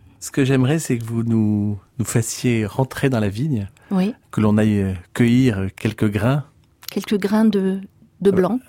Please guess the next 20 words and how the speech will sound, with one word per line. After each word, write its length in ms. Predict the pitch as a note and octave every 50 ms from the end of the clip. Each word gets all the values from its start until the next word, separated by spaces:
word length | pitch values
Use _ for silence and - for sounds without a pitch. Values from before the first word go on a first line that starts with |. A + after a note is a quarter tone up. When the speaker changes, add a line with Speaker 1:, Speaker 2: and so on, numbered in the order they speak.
| - -
Speaker 1:
Euh, 100 | D#3+ -
quelques 240 | - - A2+ F#2 -
Speaker 2:
C'est 120 | - -
Speaker 1:
grains 100 | G3 F#3
Speaker 2:
la 60 | F3+ -
Speaker 1:
de 40 |
blanc, 100 | - G3+
Speaker 2:
saison. 140 | - C#3 C3+
Speaker 1:
par 80 | A#2+ G#2
exemple, 440 | G2 F#2+ - B2 C#3+ D#3 - - -
Speaker 2:
Oui. 80 | F3+
Speaker 1:
oui. 160 | B2 C#3+ C#3 - _ _ _ _ _ _ _ _ _ -
Speaker 2:
On 80 | A3
regarde 480 | A#3 G#3 B3 A#3 G3+ B3 B3 B3+ A#3+ G3 F3
d'abord 500 | - G3+ F#3+ F#3+ A3+ A#3 B3 A3+ F#3+ -
autour. 460 | - D3+ - - - C#4 D4 C#4+ - - - - - - -
Autour, 380 | - F#3 G3+ - - B3 B3+ B3
c'est 200 | - - G#3+ F#3+
du 100 | F#3 F#3+
caillou. 380 | - A#3 G3 F#3+ F#3 G#3 C4